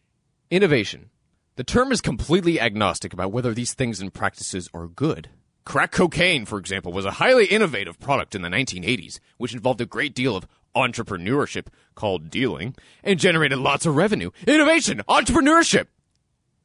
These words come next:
Perhaps this point is cynical, but it draws our attention to a perverse reality. Contemporary discourse treats innovation as a positive value in itself when it is not.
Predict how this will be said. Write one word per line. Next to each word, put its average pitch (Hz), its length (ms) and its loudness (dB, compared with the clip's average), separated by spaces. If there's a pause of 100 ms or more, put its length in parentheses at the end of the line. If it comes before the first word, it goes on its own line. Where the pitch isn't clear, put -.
(520)
Perhaps 151 260 -4
this 127 140 -4
point 98 240 -6
is 90 80 -8
cynical, 185 340 -2
but 135 120 -2
it 147 80 -4
draws 208 260 2
our 135 100 0
attention 117 400 -6
to 110 140 -8
a 101 60 -6
perverse 110 500 -2
reality. 95 520 -4 (340)
Contemporary 160 640 0
discourse 110 480 -4
treats - 280 -6
innovation 120 460 -2
as 90 140 -12
a 95 40 -16
positive 175 500 -2
value 123 320 0
in 110 100 -4
itself 185 380 -4
when 160 240 -2
it 131 200 -8
is 104 220 -10
not. - 320 -14